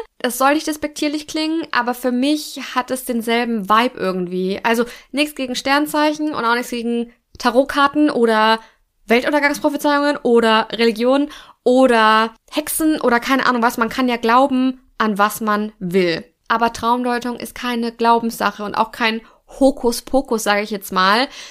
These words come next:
sondern ein wissenschaftliches Feld mit verschiedenen psychologischen und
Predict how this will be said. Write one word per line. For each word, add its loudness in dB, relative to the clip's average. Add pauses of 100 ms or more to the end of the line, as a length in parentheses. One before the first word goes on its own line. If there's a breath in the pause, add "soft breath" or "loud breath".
(200 loud breath)
sondern 0
ein -2
wissenschaftliches -6
Feld 2 (160)
mit -4
verschiedenen 2
psychologischen -2
und 0